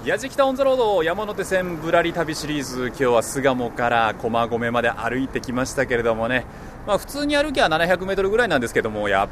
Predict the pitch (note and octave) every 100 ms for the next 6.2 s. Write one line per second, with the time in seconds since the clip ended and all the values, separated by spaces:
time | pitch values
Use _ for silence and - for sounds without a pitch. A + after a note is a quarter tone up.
0 | - E3 C#3+ C3 A2 A2+ A2 G#2+ G#2+ A#2
1 | A2 - A#2 G2+ G2 - - - G#2 G2
2 | F#2+ - - A2+ D3+ F3+ D#3 C3+ C3 -
3 | D#3 B2+ G2+ G#2+ A2 - A2 G2 F#2+ G2+
4 | G2+ F#2+ - - - - G#2+ A#2 C3 G3
5 | F3 B2 C3+ C#3+ B2 A2 C#3 F#3 D#3 C#3
6 | B2+